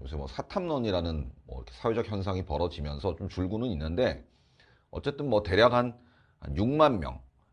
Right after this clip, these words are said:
어, 전후를 유지를 하고 있습니다. 물리학원 응시자 수. 근데 이제 총 오 년 동안 필수본을 수강하신 그 수강생들이 뭐, 중복 제거하고 거의 이십만 명에 육박하고 있다. 그러니까 많은 학생들이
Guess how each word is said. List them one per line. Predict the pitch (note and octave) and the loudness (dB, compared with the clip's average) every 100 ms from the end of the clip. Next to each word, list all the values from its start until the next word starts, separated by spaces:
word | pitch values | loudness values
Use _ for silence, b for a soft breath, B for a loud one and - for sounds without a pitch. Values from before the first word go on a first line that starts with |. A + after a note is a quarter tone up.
| _ | _
어, | - | -14
전후를 | C2+ - G#2 B2 G#2+ A2 B2+ F#2+ | -8 -2 0 0 -2 0 0 0
유지를 | G2+ B2 A#2+ | 0 0 0
하고 | B2 F#3+ D#3 | -2 -2 -2
있습니다. | D#2+ - A2 B1+ C2 - | -4 -4 -6 -6 -10 -12
물리학원 | D2+ E2+ E2 D2+ D#2+ D#2 | -4 -2 0 -2 -2 -2
응시자 | F2+ D#2+ D2 C2 | -4 -6 -8 -10
수. | - C#2+ A2 F3 b b b b b - | -8 -6 -4 -6 b b b b b -8
근데 | F2 | -2
이제 | E2 D#2 D#2+ | -2 -2 -2
총 | D3+ G#2+ | 0 2
오 | F#2+ | 2
년 | A2+ G#2+ - | 2 0 -2
동안 | F2+ G#2 C#3 D#3+ F3 _ _ _ | -2 0 0 -2 -8 _ _ _
필수본을 | - D#3 - B2+ G#2+ G#2+ | -10 -6 -4 -2 -2 -4
수강하신 | C#3+ B2+ G#2+ F#2+ G2 | -4 -2 -2 -4 -4
그 | E2+ | -4
수강생들이 | D#2 C3+ D3 C3+ G2 D2+ E2 C3 E3 E3+ - | -4 -2 -2 -2 -2 -2 2 4 4 2 -6
뭐, | - | -12
중복 | - A#2 B2+ | -4 -2 -2
제거하고 | - F#2 A#2 A2+ D3+ F2+ F#2 D#3+ F#3 b b _ | 0 0 0 -2 -2 -2 0 -2 -4 b b _
거의 | C#2+ | -6
이십만 | D#2 G2 C3 A2 E2+ | -4 -2 0 2 0
명에 | F2 F2+ | -2 -4
육박하고 | - F2 - D#2 F2+ | -2 -4 -2 -2 -2
있다. | - E2+ D#2+ - | -2 -2 -2 -8
그러니까 | - | -12
많은 | C2 E2 C3 | -4 0 2
학생들이 | D#3 C3 - A#2+ A#2 A2 C3+ E3 F3+ | 2 0 -2 -2 2 2 6 6 4